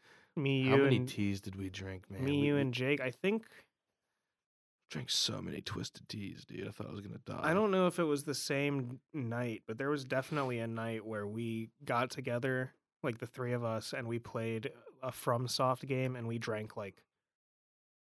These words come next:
Speaker 1: almost forty teas between the
Speaker 2: I
Speaker 1: three
Speaker 2: don't,
Speaker 1: of us.
Speaker 2: I don't know how we did it. I don't know how it happened. But, uh, this, this, uh, how, how late? I think we stayed up probably for, like, three hours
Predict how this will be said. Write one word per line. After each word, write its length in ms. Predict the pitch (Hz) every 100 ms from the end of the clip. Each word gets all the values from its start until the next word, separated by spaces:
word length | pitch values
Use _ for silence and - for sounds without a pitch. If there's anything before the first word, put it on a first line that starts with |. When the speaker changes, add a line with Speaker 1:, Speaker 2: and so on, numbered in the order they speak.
| _ _ _ -
Speaker 1:
almost 400 | 117 113 107 -
forty 520 | - - 107 101 101
teas 400 | 90 101 90 90
between 360 | - 92 101 92
the 100 | 90
Speaker 2:
I 80 | 95
Speaker 1:
three 160 | 90
Speaker 2:
don't, 100 | 87
Speaker 1:
of 40 | -
us. 200 | 85 101
Speaker 2:
I 60 |
don't 180 | 101 95
know 120 | 101
how 140 | 107 101
we 80 | 101
did 180 | 107 107
it. 140 | 104 _ _ _ _ _ _ _ _ _ _
I 60 | 104
don't 120 | 98
know 100 | 104
how 200 | 101 104
it 60 | 107
happened. 420 | 107 104 - - - _ _ _ _ _ _ _ _ _ _ -
But, 220 | 107 -
uh, 320 | 110 104 98 101 104
this, 520 | 104 110 120 113 - -
this, 280 | 117 117 -
uh, 120 | 104 -
how, 220 | 123 120
how 200 | - 123
late? 240 | 127 120 110
I 80 |
think 180 | 107 131
we 80 | 117
stayed 300 | 104 117 107
up 140 | 107
probably 240 | 104 98 95
for, 100 | 104
like, 120 | 101
three 280 | - 107 98
hours 600 | 92 92 87 101 107 -